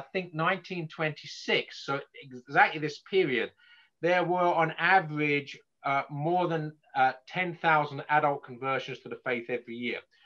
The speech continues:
um, which, of a population of England and, and, and, you know, the Catholic population being what it was, is actually phenomenal. I don't know what the figures are now, but it'd be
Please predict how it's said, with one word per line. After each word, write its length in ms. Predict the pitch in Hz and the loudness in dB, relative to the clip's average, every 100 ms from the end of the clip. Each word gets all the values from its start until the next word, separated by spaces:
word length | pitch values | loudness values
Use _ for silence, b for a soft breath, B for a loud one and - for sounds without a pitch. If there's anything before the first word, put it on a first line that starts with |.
| b b b | b b b
um, 340 | 127 123 120 | 4 4 2
which, 200 | 127 127 | -4 -4
of 80 | 127 | -4
a 60 | 117 | -4
population 600 | - 165 160 147 139 131 | -2 -2 2 0 0 -8
of 100 | 123 | -6
England 540 | 170 165 151 151 147 135 135 | -4 2 4 4 2 -6 -4
and, 180 | 123 | -2
and, 180 | 120 113 | -4 -8
and, 260 | 123 117 120 | -8 -8 -10
you 120 | 139 127 | -6 -6
know, 80 | |
the 80 | 117 | -4
Catholic 420 | - 147 - 123 | -2 -2 -2 -8
population 540 | - 131 139 127 - 117 | -6 -6 -2 -4 -4 -6
being 160 | 127 120 | -4 -2
what 100 | 123 | -4
it 120 | 131 | 2
was, 260 | 160 139 | 2 2
is 100 | 123 | 0
actually 400 | 160 143 - 127 - | -2 -2 -6 -14 -8
phenomenal. 520 | 143 139 117 101 92 | -2 0 0 -4 -4
I 80 | 117 | -4
don't 100 | 123 | -4
know 80 | 120 | -6
what 100 | 117 | -10
the 60 | - | -10
figures 260 | 127 113 | -8 -4
are 140 | 113 113 | -2 0
now, 220 | 123 113 | 2 0
but 80 | 87 | -4
it'd 140 | 92 | -14
be 120 | 101 | -18